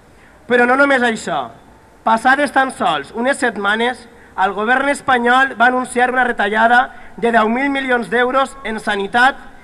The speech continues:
i educació. Poc després,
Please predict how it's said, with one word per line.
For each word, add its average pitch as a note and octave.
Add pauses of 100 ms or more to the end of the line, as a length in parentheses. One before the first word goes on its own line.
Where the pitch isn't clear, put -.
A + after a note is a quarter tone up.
(120)
i A3
educació. G#3+ (520)
Poc B3
després, B3+